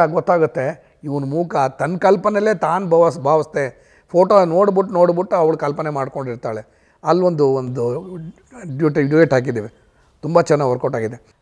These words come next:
ಇದು ಪಿಕ್ಚರ್ ಆದಮೇಲೆ ಸಿ ವಿ ಎಲ್ ಶಾಸ್ತ್ರಿಗಳು ನೋಡ್ಬಿಟ್ಟು ಅವ್ರಿಗೆ ಇಷ್ಟ ಆಗಿ ಈ ಪಿಕ್ಚರ್ ಪೂರ ಅವ್ರು ಕೊಂಡ್ಕೊಂಡ್ಬಿಟ್ರು. ಲಂಪ್ಸಮ್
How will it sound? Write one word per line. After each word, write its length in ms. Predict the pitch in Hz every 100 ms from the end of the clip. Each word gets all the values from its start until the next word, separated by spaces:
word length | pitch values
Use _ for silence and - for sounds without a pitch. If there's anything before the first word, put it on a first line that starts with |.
| _
ಇದು 460 | 202 190 185 175 160
ಪಿಕ್ಚರ್ 440 | 135 180 190 180
ಆದಮೇಲೆ 840 | 165 170 180 175 135 117 143 - _ -
ಸಿ 120 | 226
ವಿ 100 | 233
ಎಲ್ 140 | 202 180
ಶಾಸ್ತ್ರಿಗಳು 760 | 175 170 165 160 156 143 131 -
ನೋಡ್ಬಿಟ್ಟು 760 | 156 151 185 147 135 123 135 - _ _ _ 151
ಅವ್ರಿಗೆ 320 | 170 190 160
ಇಷ್ಟ 240 | 135 -
ಆಗಿ 420 | 180 151 127 143 - _ -
ಈ 60 |
ಪಿಕ್ಚರ್ 380 | 135 185 147 165
ಪೂರ 260 | - 143 160
ಅವ್ರು 160 | 131
ಕೊಂಡ್ಕೊಂಡ್ಬಿಟ್ರು. 840 | 127 123 123 117 101 - _ _
ಲಂಪ್ಸಮ್ 360 | 147 147 147 117